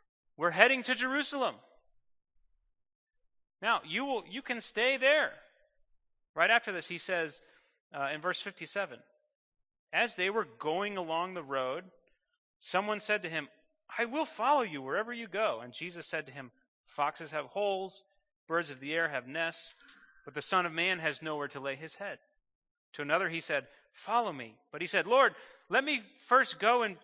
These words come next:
bury my father.' And Jesus said to him, 'Leave the dead to bury their own dead, but as for you, go and proclaim the kingdom of God.' Yet another said, 'I will follow you, Lord, but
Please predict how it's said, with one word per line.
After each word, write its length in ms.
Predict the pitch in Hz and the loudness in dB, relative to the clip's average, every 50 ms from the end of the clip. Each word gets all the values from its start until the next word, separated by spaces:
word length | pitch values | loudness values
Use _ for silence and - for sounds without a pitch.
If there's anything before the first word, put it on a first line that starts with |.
| - 147 | -10 -4
bury 220 | 185 214 240 254 | -2 0 0 0
my 160 | 233 202 175 | 2 0 0
father.' 520 | 160 - - 208 220 240 233 185 135 110 - - - _ _ _ _ _ _ _ _ _ _ _ _ _ _ _ _ _ _ _ _ _ _ _ | -2 -2 -2 0 2 2 2 2 0 -4 -8 -12 -20 _ _ _ _ _ _ _ _ _ _ _ _ _ _ _ _ _ _ _ _ _ _ _
And 80 | - 123 | -16 -10
Jesus 300 | - 170 175 156 160 143 | -8 -8 -8 -6 -6 -4
said 180 | - 180 165 135 | -2 -2 -2 -2
to 60 | 147 | -4
him, 220 | 147 143 135 120 - _ _ _ _ _ - | -4 -6 -6 -8 -14 _ _ _ _ _ -16
'Leave 520 | 151 131 127 135 156 208 233 254 247 202 | -12 -10 -6 -2 0 0 0 0 -2 -2
the 100 | - 180 | -4 -6
dead 340 | 147 131 156 151 147 143 135 | -2 0 2 2 2 2 0
to 80 | - 123 | -6 -8
bury 320 | 113 147 160 165 170 165 | -4 -2 0 0 0 0
their 160 | 151 147 139 | -2 -2 -2
own 240 | 135 143 147 156 143 | -2 -4 -6 -6 -6
dead, 260 | 123 127 123 120 117 113 | -4 -4 -4 -4 -4 -6
but 100 | 127 127 | -4 -4
as 180 | 143 160 156 | -4 -4 -4
for 160 | - - - 151 | -6 -6 -6 -6
you, 460 | 160 180 226 240 208 156 131 123 120 - - _ _ _ _ - | -4 -2 -2 -2 -2 -2 -4 -6 -10 -16 -20 _ _ _ _ -2
go 180 | - 170 180 185 | 2 2 2 2
and 100 | 180 170 | 0 -4
proclaim 400 | - 151 - - 175 170 165 156 | -8 -10 -4 -4 -2 -2 -4 -6
the 80 | 147 | -10
kingdom 340 | - - 156 151 147 147 165 | -10 -10 -12 -10 -12 -14 -14
of 80 | 160 - | -8 -4
God.' 320 | 202 208 196 151 104 - _ _ _ _ _ _ _ _ _ _ _ _ _ _ _ _ _ _ _ _ | -2 -2 0 -2 -4 -6 _ _ _ _ _ _ _ _ _ _ _ _ _ _ _ _ _ _ _ _
Yet 180 | - 165 190 202 | -2 0 0 2
another 260 | 202 226 254 269 240 | 4 4 4 4 2
said, 260 | - - 170 143 - - - - _ _ _ _ - | 2 0 0 0 -2 -6 -20 -20 _ _ _ _ 4
'I 140 | 139 175 | 4 4
will 140 | 202 226 226 | 4 4 0
follow 340 | - - 226 233 247 240 233 | 0 4 6 6 8 6 6
you, 200 | 220 208 208 196 | 2 0 -2 -2
Lord, 320 | 190 190 175 156 143 127 | 0 2 2 2 2 2
but 200 | 123 170 170 143 | 0 0 -2 -2